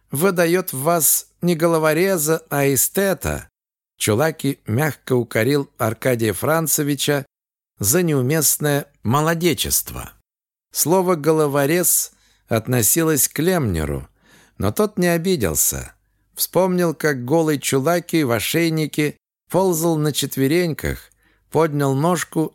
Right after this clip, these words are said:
и помочился на спинку кровати. «Склад не пострадал? Я просил, чтобы не было стрельбы.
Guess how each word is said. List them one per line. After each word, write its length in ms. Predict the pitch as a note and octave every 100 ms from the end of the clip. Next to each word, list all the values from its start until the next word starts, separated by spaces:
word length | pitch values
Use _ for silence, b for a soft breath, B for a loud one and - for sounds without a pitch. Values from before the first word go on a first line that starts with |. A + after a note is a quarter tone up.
| -
и 120 | C3+
помочился 880 | A#2+ B2+ B2 A2 D#3+ D#3+ - C#3+ C#3 -
на 160 | A2+
спинку 500 | - C#3 C#3+ B2+ C3
кровати. 720 | - A#2+ F#2 C#2 - - - _ _ _ _ _
«Склад 520 | - - C#3 F3+ E3+ E3
не 100 | D3+
пострадал? 800 | D3 - C#3+ C#3+ F#3 G#3 F#3 _ _ _ _ _ _
Я 380 | A2+ D#3 F3+ F3 E3+
просил, 500 | D#3+ D#3 - F#3 F3
чтобы 400 | - E3+ D#3 D#3
не 180 | E3+ F3
было 200 | E3 D#3
стрельбы. 720 | - D#3 E3+ E3+ D#3+ D2